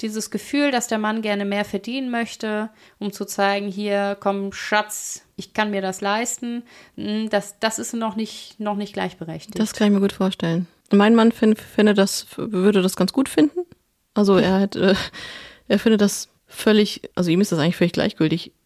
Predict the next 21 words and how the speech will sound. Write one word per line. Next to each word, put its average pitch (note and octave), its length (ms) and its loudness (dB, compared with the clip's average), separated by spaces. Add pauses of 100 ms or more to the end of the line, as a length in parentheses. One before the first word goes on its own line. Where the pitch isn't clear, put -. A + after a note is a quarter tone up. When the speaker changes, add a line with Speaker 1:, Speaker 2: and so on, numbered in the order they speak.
Speaker 2:
äh, E3 180 2
wer E3+ 260 0
von F#3 180 2
beiden E3+ 300 2
mehr E3 140 2
verdient. E3+ 500 0 (100)
Da - 160 0
ist E3+ 120 0
er E3+ 60 -2
super F#3+ 180 2
modern F3 260 4
eingestellt. - 680 0 (140)
Aber F3+ 200 2
ich F3+ 80 -2
kann G3+ 120 2
mir G#3+ 80 6
das G3+ 140 2
gut G#3 140 0
vorstellen, E3+ 460 0
dass F3 140 -4
das - 280 -6